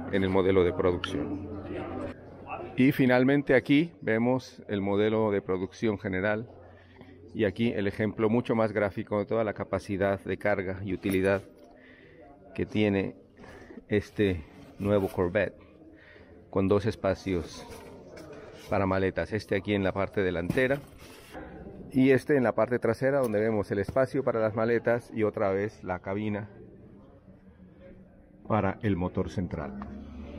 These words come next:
El V ocho, seis punto dos litros, cuatrocientos noventa caballos de fuerza,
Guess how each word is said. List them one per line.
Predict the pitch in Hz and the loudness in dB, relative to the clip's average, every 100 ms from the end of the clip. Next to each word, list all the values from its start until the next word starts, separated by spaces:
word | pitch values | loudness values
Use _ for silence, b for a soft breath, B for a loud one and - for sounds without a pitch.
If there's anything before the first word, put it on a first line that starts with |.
| - - | -14 -8
El | 95 | -2
V | 107 113 | 2 4
ocho, | 123 123 135 127 - - - - - | 2 0 -4 -4 -10 -20 -20 -20 -20
seis | - 113 107 | -6 -4 0
punto | 120 110 107 | 0 4 4
dos | 107 110 | 4 2
litros, | 117 117 117 | -2 0 -2
cuatrocientos | - 107 104 98 117 113 110 | 2 0 2 0 0 0 0
noventa | 104 101 107 107 | 0 0 2 0
caballos | 101 101 104 98 | 2 2 2 0
de | 98 | -2
fuerza, | - 113 107 113 107 | 2 2 2 -4 -6